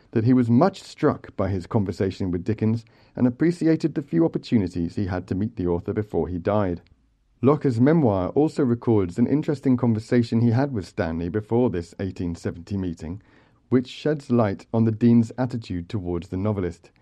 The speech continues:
his death and funeral. Locker writes about talking to Stanley of the burials in the Abbey, and they discussed the names of some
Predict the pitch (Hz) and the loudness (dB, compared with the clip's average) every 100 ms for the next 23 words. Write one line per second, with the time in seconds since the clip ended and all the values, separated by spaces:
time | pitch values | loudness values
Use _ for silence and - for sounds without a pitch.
0 | _ 107 104 113 110 110 _ - 104 113 | _ -8 -2 -2 -2 -4 _ -6 -4 -2
1 | 104 98 80 82 _ _ _ _ _ _ | -4 -4 -6 -12 _ _ _ _ _ _
2 | - - _ _ 117 120 113 113 139 98 | -20 -20 _ _ 0 2 2 4 2 0
3 | - 107 113 110 143 147 120 107 - 107 | -4 -2 -2 2 2 4 0 -2 -2 -2
4 | 101 95 90 _ - 110 101 107 135 151 | -2 -4 -8 _ -2 0 0 2 4 4
5 | 127 107 104 104 104 117 113 90 90 - | 4 2 0 0 2 2 0 -2 -6 -14
6 | _ _ _ - 117 117 117 117 - 139 | _ _ _ -2 4 4 2 -2 -2 -4
7 | - 123 120 113 107 104 98 - 101 | 0 2 4 4 2 0 -4 -4 -4